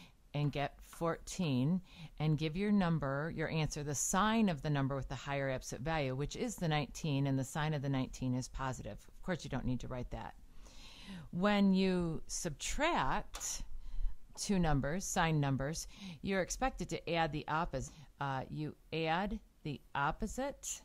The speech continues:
of those, and so what we're left with here then is nine plus a positive six, or the answer is fifteen. Again, remember it was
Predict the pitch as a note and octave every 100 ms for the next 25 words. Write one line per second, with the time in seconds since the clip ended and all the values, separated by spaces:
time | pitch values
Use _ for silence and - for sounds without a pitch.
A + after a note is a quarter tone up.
0 | - _ _ D#3+ G3 D#3 F3+ F#3 G#3 A#3+
1 | A#3+ - D3+ - E3 F3 - D3 C#3+ D3+
2 | - F#3 - - G3 G3 G3 G#3+ - C#3
3 | B2+ C#3 C3+ C3+ D3+ F3+ - - - C3
4 | G#3 - - - D#3+ - C3+ C#3 E3+ E3+
5 | E3+ - - F3+ G#3 - - - - -
6 | G3 F#3 - - D3+ D#3 D#3 D#3 - -
7 | C#3+ - D3 D3+ F3 - C#3+ C3+ - D3
8 | - D3+ D#3+ G#3+ - C#3+ D3 C#3+ C#3 C#3
9 | D3 D#3+ C#3+ - C3 B2+ A#2